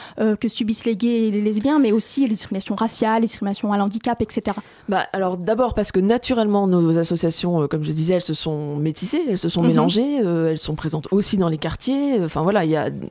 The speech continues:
Speaker 2: au niveau de la population qui compose nos associations, il y a de tout. Euh, il y a des garçons, il y a des filles, il y a des personnes plus âgées, et cetera. Donc déjà, on, on, on, on illustre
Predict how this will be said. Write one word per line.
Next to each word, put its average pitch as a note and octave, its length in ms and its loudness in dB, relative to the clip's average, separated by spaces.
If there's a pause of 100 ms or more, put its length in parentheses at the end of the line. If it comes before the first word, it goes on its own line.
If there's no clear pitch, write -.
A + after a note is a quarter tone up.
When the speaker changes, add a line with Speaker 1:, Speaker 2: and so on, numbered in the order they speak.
Speaker 2:
au - 100 -2
niveau E3+ 200 -2
de D#3+ 80 -2
la D3+ 60 -2
population G#3 520 -2
qui E3+ 120 -8
compose E3+ 300 -2
nos E3 140 0
associations, F3 480 -2
il A#3+ 60 0
y G#3 60 2
a E3+ 60 0
de D3 120 -2
tout. B3 440 0
Euh, F3 120 0
il E3 60 -2
y D#3+ 40 0
a D3+ 60 -4
des D3 260 -4
garçons, G#3+ 380 -6
il G#3+ 60 -2
y F#3+ 40 0
a E3 40 -2
des - 100 -6
filles, G#3+ 260 -2
il A3 60 0
y G#3 40 2
a F3+ 40 -2
des D#3+ 340 0 (200)
personnes E3+ 280 -6
plus E3 220 -6
âgées, G3+ 220 -2
et A3 40 -6
cetera. F3 400 -4
Donc E3 160 -2
déjà, G3 280 0 (480)
on, E3 260 -2 (260)
on, F3 760 -4 (960)
on, E3+ 220 -4 (180)
on E3 120 0
illustre G3 640 0